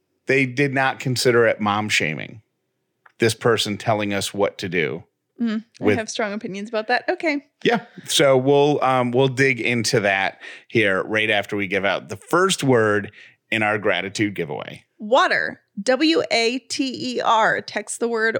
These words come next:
Speaker 2: water to eight hundred four three four fifty-four fifty-four.
Speaker 1: Good luck.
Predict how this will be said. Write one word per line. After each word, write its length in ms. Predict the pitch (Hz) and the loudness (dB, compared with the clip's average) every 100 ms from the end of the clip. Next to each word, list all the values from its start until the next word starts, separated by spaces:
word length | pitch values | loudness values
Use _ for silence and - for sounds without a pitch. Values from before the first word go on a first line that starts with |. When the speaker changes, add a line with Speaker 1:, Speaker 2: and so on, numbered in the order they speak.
| - | -6
Speaker 2:
water 460 | 233 277 262 - 208 | 0 2 2 -2 -4
to 200 | - 208 - | -6 -6 -4
eight 140 | 294 302 | -4 -2
hundred 440 | 220 208 208 196 - | -2 -2 -6 -6 -12
four 280 | - 285 | -4 -2
three 240 | 302 277 285 | -2 -4 -2
four 420 | 214 196 196 214 - - _ | 0 0 0 -2 -10 -20 _
fifty-four 760 | 330 330 294 254 208 214 208 - - | -2 -2 -4 2 2 2 -2 -6 -2
fifty-four. 760 | 185 - 220 349 403 349 - _ _ | -2 -2 -8 -2 0 0 -4 _ _
Speaker 1:
Good 120 | 156 190 | 0 2
luck. 280 | 254 - | 0 -2